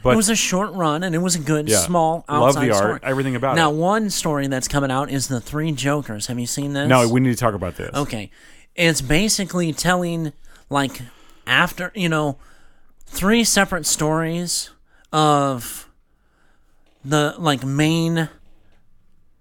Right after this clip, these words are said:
Speaker 2: like, dirty deeds of the Joker to Batman, Batgirl,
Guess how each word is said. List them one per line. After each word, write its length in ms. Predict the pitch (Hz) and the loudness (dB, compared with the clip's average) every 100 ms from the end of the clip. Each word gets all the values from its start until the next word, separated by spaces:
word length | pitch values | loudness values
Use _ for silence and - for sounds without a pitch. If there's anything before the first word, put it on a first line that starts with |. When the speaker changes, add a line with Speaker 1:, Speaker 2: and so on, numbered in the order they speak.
| _ _ _ _ _ - | _ _ _ _ _ -6
Speaker 2:
like, 320 | 123 113 - _ _ _ _ _ 123 | -6 -6 -16 _ _ _ _ _ -12
dirty 360 | 127 175 175 165 | 2 4 4 2
deeds 440 | 135 139 147 151 | 2 0 0 0
of 140 | 160 151 | -2 0
the 80 | 147 | 0
Joker 640 | 120 151 143 156 151 156 - - - _ | 2 0 0 -2 -2 -6 -10 -20 -20 _
to 460 | - 151 139 131 107 | 0 2 2 0 -4
Batman, 840 | 104 139 170 170 170 170 185 180 - - _ _ _ - | -2 2 2 2 0 0 -4 -8 -16 -20 _ _ _ 0
Batgirl, 720 | 151 156 - 151 147 151 | 0 0 -2 -2 0 0